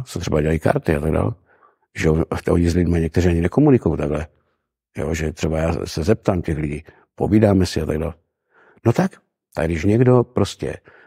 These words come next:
nemá něco, protože mi volá denně možná sto, pět set lidí. Píše mi hodně lidí. E, když já se zastavím nad tím, že jsou lidi, kteří mi píšou, že mají vážně nemocné děti,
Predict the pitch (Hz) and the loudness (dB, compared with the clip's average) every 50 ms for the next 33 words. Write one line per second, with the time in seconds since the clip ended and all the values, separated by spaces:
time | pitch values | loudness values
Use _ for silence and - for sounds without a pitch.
0 | _ _ - - 82 85 90 98 107 117 120 123 127 139 160 190 202 - - - | _ _ -12 -6 -4 0 2 4 4 6 6 4 4 2 0 -2 -6 -6 -4 0
1 | 113 113 113 - - 139 165 196 202 - - 117 - - 98 98 101 98 92 90 | 0 0 0 0 0 0 0 0 -2 -2 -6 -6 -2 -2 0 2 2 2 2 2
2 | 92 98 98 95 92 85 82 101 139 151 143 104 82 78 82 82 90 101 107 101 | 2 0 2 0 0 -2 2 4 4 4 4 4 0 -2 -4 -2 0 0 2 2
3 | 98 95 92 92 - - - 87 82 78 - 76 76 76 76 78 - - - - | 0 0 0 -2 -4 -4 -6 -8 -8 -8 -8 -8 -8 -8 -8 -10 -12 -14 -18 -10
4 | - - - 147 151 151 147 143 143 147 _ _ _ - 104 98 92 - - 80 | -2 2 4 4 4 4 4 2 0 -4 _ _ _ -4 -4 -2 -4 -6 -8 -8
5 | 73 65 62 62 - - - _ _ _ _ _ _ _ _ _ _ _ _ _ | -8 -8 -8 -10 -12 -12 -14 _ _ _ _ _ _ _ _ _ _ _ _ _
6 | _ _ _ _ _ _ _ _ _ _ _ - 156 170 160 - 135 101 87 80 | _ _ _ _ _ _ _ _ _ _ _ 2 2 2 4 2 0 0 -2 -4
7 | 82 78 76 73 64 - - - - _ _ _ _ _ _ _ _ _ _ _ | -6 -8 -8 -8 -10 -10 -12 -16 -18 _ _ _ _ _ _ _ _ _ _ _
8 | - - _ - - 110 110 107 117 117 104 123 131 147 156 147 131 - - 110 | -20 -20 _ 0 2 4 4 6 4 4 4 4 2 4 2 0 0 0 -2 -2
9 | 92 82 82 87 117 123 123 - - 127 113 110 107 110 113 - - 90 90 87 | -2 -2 -2 0 0 0 0 2 2 2 4 4 2 0 0 0 -2 -2 0 0
10 | 92 87 - - 120 110 95 85 87 95 98 104 95 - 95 90 95 92 87 - | -2 -2 0 2 2 4 4 2 2 2 2 0 0 0 0 2 2 2 0 -2
11 | 95 - - 90 87 90 90 90 87 85 95 131 165 160 139 123 117 117 113 - | -2 -2 0 0 2 2 2 0 0 0 0 0 0 2 2 4 4 4 2 2
12 | - 110 95 92 87 - - | 0 0 0 0 -4 -6 -8